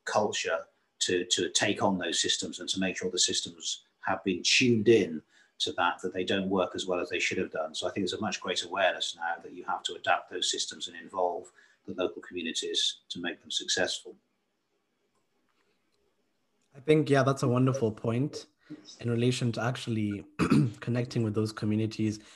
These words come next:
Speaker 2: I think, uh, one of the main reasons why many projects end up failing is mainly because you don't really know the context. I've heard stories of people going to build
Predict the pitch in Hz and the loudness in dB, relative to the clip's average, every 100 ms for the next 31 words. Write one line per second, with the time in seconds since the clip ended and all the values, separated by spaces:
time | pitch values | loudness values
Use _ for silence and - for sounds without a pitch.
0 | - 101 113 123 117 - 110 110 123 113 | -10 -2 2 2 0 0 2 4 2 2
1 | 107 107 117 113 117 123 113 107 110 107 | 2 2 2 2 2 2 0 2 2 4
2 | 104 107 104 - 110 104 98 - - - | 4 2 0 0 -2 0 -4 -6 -12 -6
3 | 107 110 104 101 - 117 127 107 98 107 | -2 2 2 0 -2 0 2 2 -2 -4
4 | - - _ _ _ 113 104 120 143 139 | -8 -20 _ _ _ -4 2 6 8 6
5 | 120 - 127 110 110 107 113 107 107 120 | 4 2 4 4 4 0 -4 -4 0 2
6 | 117 110 107 107 98 - 107 104 104 - | 2 2 2 2 0 -2 0 0 -2 -8
7 | - 104 123 113 - 117 110 101 98 - | -8 -4 0 0 0 2 4 2 -4 -4
8 | 113 110 101 98 104 104 104 98 101 90 | -2 0 -2 0 0 0 -2 -4 -2 -4